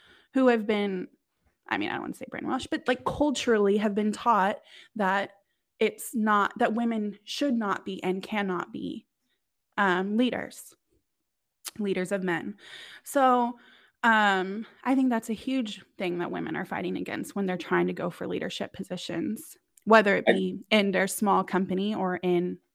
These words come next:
Speaker 1: you know, to be the president of the United States.
Speaker 2: I know
Speaker 1: Um,
Speaker 2: that, I, well, I do wanna say, I do wanna say, like, there are, there are a lot of companies, um, and not, not to, uh,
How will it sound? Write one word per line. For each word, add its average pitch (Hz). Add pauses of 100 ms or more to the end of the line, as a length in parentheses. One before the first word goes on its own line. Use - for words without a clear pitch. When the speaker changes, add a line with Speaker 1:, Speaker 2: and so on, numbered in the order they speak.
(340)
Speaker 1:
you 202
know, 180
to -
be 185
the 185
president 180
of 185
the 185
United 170
States. - (1200)
Speaker 2:
I 190
know 139
Speaker 1:
Um, 127
Speaker 2:
that, 120 (160)
I, 120
well, 123
I 127
do 151
wanna 165
say, 120 (360)
I 117
do 143
wanna 151
say, 135
like, 110
there 123
are, 117
there 117
are 139
a 151
lot 143
of 135
companies, 113
um, 95
and 110
not, 117
not 123
to, -
uh, 101